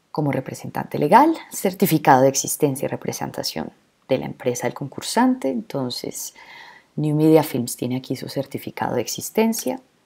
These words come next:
Todo actualizado, todo al día, a la fecha de hoy que estoy postulando. Hoja de vida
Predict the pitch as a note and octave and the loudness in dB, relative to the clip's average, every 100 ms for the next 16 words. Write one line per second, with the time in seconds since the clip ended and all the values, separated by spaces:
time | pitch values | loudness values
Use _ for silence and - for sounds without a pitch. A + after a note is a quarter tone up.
0 | _ _ _ _ _ _ _ _ _ _ | _ _ _ _ _ _ _ _ _ _
1 | _ _ _ _ _ _ - C3+ C3 C3+ | _ _ _ _ _ _ -2 0 0 -4
2 | - B2 A#2+ - G3 G3 G3+ - C3+ C3 | -6 -6 -4 -2 0 -2 -6 -6 -4 -4
3 | A#2+ D#3 F#3 - - _ C#3+ B2 - C3 | -4 -4 -2 -2 -4 _ -4 -4 -4 -4
4 | B2+ - B2+ - - _ - D3+ B2+ C#3 | -4 -4 -6 -8 -20 _ -8 0 4 4
5 | - F#3 - C3 - - D3 C3+ C#3 G#3 | 2 -8 -4 -6 -6 -6 -2 0 -2 -6
6 | F#4+ _ _ - - - - _ _ _ | -10 _ _ -20 -20 -20 -20 _ _ _
7 | _ - C#3+ C#3+ A#2+ A#2 C#3+ G3 G#3+ A3 | _ 0 2 0 -2 0 2 2 0 -4